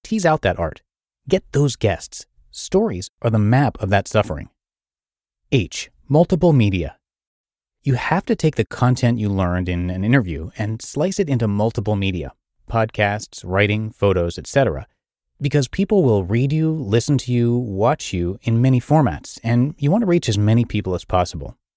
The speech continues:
I never know how people will interact with my content. It takes all forms. So if you have a message, then get it out there. Message over medium. And by the way, rule number one, have a message. I, consistent.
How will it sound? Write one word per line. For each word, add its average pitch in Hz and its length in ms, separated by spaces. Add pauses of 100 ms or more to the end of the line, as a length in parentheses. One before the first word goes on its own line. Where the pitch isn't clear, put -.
(220)
I 165 80
never 214 220
know 98 160
how 98 140
people 98 340
will 95 140
interact 92 320
with 87 160
my 82 100
content. - 460 (420)
It 139 80
takes - 220
all 127 180
forms. - 460 (360)
So 135 400
if - 140
you 147 80
have 214 100
a 233 60
message, 147 420 (120)
then 123 100
get 156 220
it 160 80
out 156 180
there. - 220 (320)
Message 143 500
over 120 320
medium. 95 460 (360)
And 120 120
by 139 100
the 131 80
way, 95 240
rule 98 160
number 117 260
one, 104 280 (300)
have 185 220
a 95 80
message. - 480 (1040)
I, 147 320 (240)
consistent. - 640